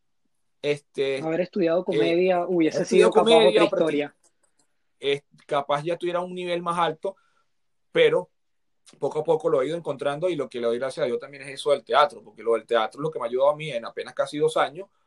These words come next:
Speaker 1: montarme en tarimas con personas que yo les pregunto y me dicen que tienen diez, quince, veinte años haciendo comedia. Y me dicen que, "Mira, me gustó esto de ti, mejora esto y tal, y lograste aplauso, lograste que la gente se riera.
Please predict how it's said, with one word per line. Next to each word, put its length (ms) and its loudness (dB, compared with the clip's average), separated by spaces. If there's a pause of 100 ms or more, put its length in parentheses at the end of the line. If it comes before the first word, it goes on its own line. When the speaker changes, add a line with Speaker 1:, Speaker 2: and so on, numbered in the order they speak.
(180)
Speaker 1:
montarme 420 -4
en 60 -10
tarimas 340 0
con 140 -2
personas 320 -4
que 120 -6
yo 200 2
les 100 -4
pregunto 420 -2
y 40 -4
me 100 -4
dicen 320 -6
que 100 -2
tienen 300 -6
diez, 320 2
quince, 400 0
veinte 400 2
años 200 0
haciendo 280 -4
comedia. 500 2 (760)
Y 360 2
me 120 2
dicen 260 2
que, 120 0
"Mira, 360 2
me 80 -2
gustó 260 -4
esto 200 -2
de 100 4
ti, 360 -4
mejora 400 0
esto 260 4
y 40 -20
tal, 380 -2 (580)
y 140 -12
lograste 420 -6
aplauso, 680 0
lograste 300 -10
que 40 -16
la 60 -4
gente 140 -12
se 140 -8
riera. 540 -4